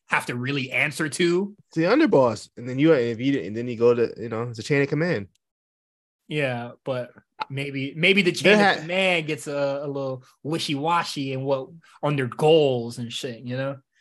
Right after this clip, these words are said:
Speaker 1: But it's too late
Speaker 2: N F C
Speaker 1: for that
Speaker 2: got,
Speaker 1: angle.
Speaker 2: N F C got fifty, fifty guys in there. You tell me they can't find two random Italian dudes and throw them in the group? Some tracksuits on
Speaker 1: <laughs>
Speaker 2: them? I know they got two
Speaker 1: Man.
Speaker 2: Italian guys back
Speaker 1: You
Speaker 2: there.
Speaker 1: see, you see how many black people they hiring?
Speaker 2: Some black Italians, you know, Mike Tirico.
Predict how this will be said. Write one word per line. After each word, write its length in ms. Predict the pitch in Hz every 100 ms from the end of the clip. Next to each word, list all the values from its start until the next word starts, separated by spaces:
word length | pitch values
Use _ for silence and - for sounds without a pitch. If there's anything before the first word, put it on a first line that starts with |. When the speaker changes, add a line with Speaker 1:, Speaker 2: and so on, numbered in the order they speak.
| _ _ -
Speaker 1:
But 380 | 135 127 - - - - - _ _ _
it's 160 | 262
too 120 | - 247
late 40 |
Speaker 2:
N 40 | 185
F 40 |
C 60 | 165
Speaker 1:
for 60 | 170
that 40 | 147
Speaker 2:
got, 20 | 135
Speaker 1:
angle. 420 | 135 131 127 _ 160
Speaker 2:
N 80 |
F 80 | 185
C 160 | 180 196
got 220 | 156 131
fifty, 260 | 170 180 165
fifty 380 | 190 190 190
guys 340 | 165 156 143 131
in 80 | 120
there. 140 | 117
You 100 | 151
tell 160 | 185 160
me 80 |
they 60 | 156
can't 260 | 165 147 139
find 240 | 143 131
two 160 | - 151
random 300 | 151 151 143
Italian 360 | 160 151 156
dudes 220 | 156 156
and 100 | 139
throw 120 | 151 147
them 160 | 147
in 40 | 147
the 60 |
group? 300 | 143 156 156 _ _ _ _ _
Some 80 | -
tracksuits 440 | - 160 165 170
on 140 | 175 175
Speaker 1:
<laughs> 20 |
Speaker 2:
them? 140 | 180 - _ _ _ _ _ _ _ _ 147
I 80 | 151
know 80 | 180
they 100 | 165
got 100 | 139
two 40 | 127
Speaker 1:
Man. 40 | 127
Speaker 2:
Italian 320 | 143 123 113
guys 160 | 107 104
back 180 | 104 -
Speaker 1:
You 80 |
Speaker 2:
there. 60 | 285
Speaker 1:
see, 340 | 320 262 247 -
you 140 | 247
see 140 | -
how 80 | 370
many 160 | 349 339
black 200 | 311 320
people 200 | 339 320
they 160 | 330
hiring? 460 | 330 339 381 392 349 - _ _ _ _ _ _ _ -
Speaker 2:
Some 100 | 113
black 200 | 117 117
Italians, 500 | 107 113 110 107 117
you 120 | 120
know, 80 | 113
Mike 200 | 120 117
Tirico. 440 | 123 127 120 117